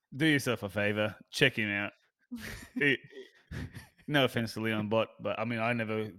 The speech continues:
Speaker 1: never got the opportunity to play any N R L matches, so, you know, but he did. So check it out. Research Leon Bott,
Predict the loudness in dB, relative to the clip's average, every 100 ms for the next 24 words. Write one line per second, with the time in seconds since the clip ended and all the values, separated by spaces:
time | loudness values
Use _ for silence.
0 | -20 _ -4 -2 -2 -2 0 -2 0 -2
1 | 0 0 2 4 4 2 0 -2 2 4
2 | 6 6 4 2 2 0 0 4 4 2
3 | -6 -20 -20 -20 -20 -20 _ -2 0 0
4 | -2 _ _ -20 -2 4 6 6 4 2
5 | -12 -6 -2 2 4 4 0 -20 -20 _
6 | _ _ -8 -4 -2 0 4 4 2 -4
7 | _ _ _ _ _ -8 -4 0 0 -2
8 | -4 -2 0 0 -2 -2 0 0 -4